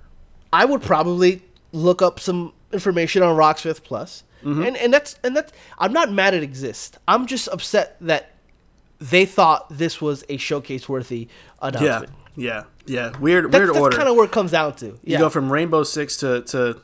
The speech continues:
Speaker 2: Rocksmith. That's just, that's just bizarre. Uh, and then
Speaker 1: Yeah.
Speaker 2: it gets even more bizarre when we go to Riders Republic. Doucheboarding
Speaker 1: Yeah.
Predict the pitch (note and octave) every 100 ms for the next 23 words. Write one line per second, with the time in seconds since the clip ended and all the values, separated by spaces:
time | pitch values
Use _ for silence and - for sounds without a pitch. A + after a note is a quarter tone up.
0 | - B2+ B2 - B2+ A2+ A2+ - A#2 -
1 | A#2 A#2+ - A#2 A#2+ A2+ G#2 - - -
2 | - A#2 A#2 C3+ D#3+ G#3 A3+ F#3 G3 A3+
3 | A#3 A3+ A3 A#3+ B3+ A#3 G#3 D#3 A#2 -
4 | _ _ _ _ _ _ _ _ D3+ E3+
5 | F#3 F3+ F#3 D3 C#3+ D#3+ E3 E3+ D#3+ F3+
6 | F3 E3 E3 C3 G#2+ G2+ - _ _ _
7 | - A#2+ C3 E3 G3+ D#3+ D3 E3 E3+ E3+
8 | F3 C3